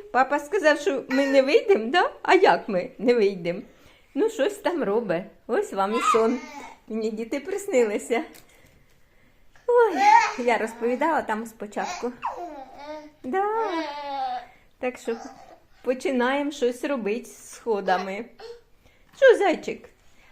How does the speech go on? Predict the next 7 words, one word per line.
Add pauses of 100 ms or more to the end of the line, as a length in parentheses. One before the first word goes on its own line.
А
давай
памперс
передінемо. (360)
Куди
ти
побіг?